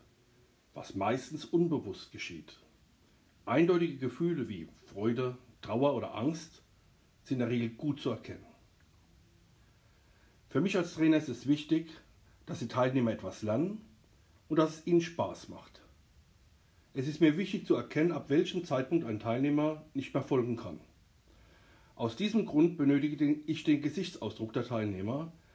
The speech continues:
da ich sofort registriere, wenn etwas nicht verstanden wurde, und ich hake dann in der Regel sofort nach.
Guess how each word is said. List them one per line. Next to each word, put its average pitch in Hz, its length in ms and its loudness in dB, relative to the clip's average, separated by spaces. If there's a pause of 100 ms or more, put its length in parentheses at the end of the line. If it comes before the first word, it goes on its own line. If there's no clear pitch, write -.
(160)
da 135 120 6
ich 135 60 2
sofort 190 460 2
registriere, 139 720 0
wenn 131 100 0
etwas 131 320 -4
nicht 175 160 2
verstanden 135 540 -2
wurde, 170 400 4 (340)
und 139 140 2
ich 120 160 -4
hake 131 240 -2
dann 147 120 0
in 131 60 2
der 107 120 -2
Regel 113 320 0
sofort 113 360 -4
nach. 92 220 -8